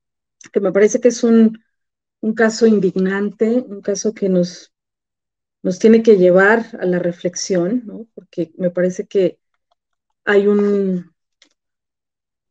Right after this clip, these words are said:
un asunto en donde esto visibiliza inequívocamente la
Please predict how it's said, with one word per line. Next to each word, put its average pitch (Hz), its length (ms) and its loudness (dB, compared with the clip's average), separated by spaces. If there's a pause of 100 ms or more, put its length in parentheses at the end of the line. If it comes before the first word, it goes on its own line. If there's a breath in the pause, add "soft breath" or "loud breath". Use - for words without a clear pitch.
(340)
un 226 160 4
asunto 269 360 4
en 247 60 4
donde 208 220 2
esto 226 240 2
visibiliza 202 960 -6 (240)
inequívocamente 196 1200 -6
la 175 580 -6